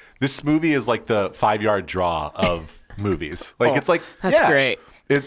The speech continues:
Speaker 1: it's a nice little seventy-minute movie for you to play for kids specifically. It's enjoyable. It does all the things you want it to do. And that's it. And, and so I'm fine with that. I don't really have anything to improve that would, like,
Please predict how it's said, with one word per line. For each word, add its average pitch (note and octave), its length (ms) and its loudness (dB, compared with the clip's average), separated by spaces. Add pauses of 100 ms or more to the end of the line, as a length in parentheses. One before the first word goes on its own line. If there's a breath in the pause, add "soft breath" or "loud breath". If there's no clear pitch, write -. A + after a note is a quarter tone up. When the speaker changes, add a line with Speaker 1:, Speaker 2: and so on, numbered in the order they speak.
Speaker 1:
it's D3 300 -2
a - 20 -12
nice D3+ 440 -4
little C#3 440 -2
seventy-minute C3 760 0
movie B2 420 0
for A2+ 160 -6
you A2 160 -2
to A2 100 0
play A2 460 0
for A#2 420 -4
kids G#2 460 0
specifically. F#2+ 1000 -4 (560 soft breath)
It's G2 160 -8
enjoyable. B2 720 0
It F#2+ 60 -4
does G2 200 -2
all A2 180 0
the A2+ 120 -4
things G#2+ 360 -2
you G2 100 -2
want F#2+ 200 -2
it - 100 -6
to G2+ 120 -6
do. A2 560 0 (480 soft breath)
And A2+ 440 -2 (140)
that's C#3 220 -2
it. - 220 -2
And, A#2+ 100 0
and A#2+ 260 0
so B2+ 100 2
I'm B2+ 100 0
fine A2 200 0
with F#2+ 100 -8
that. F#2+ 140 -2
I A2 40 2
don't B2 100 -2
really A2+ 160 0
have G#2 200 0
anything G2 400 -4
to G2 140 -4
improve G#2 500 -4
that G#2+ 120 -2
would, F2 200 -6
like, E2 240 -6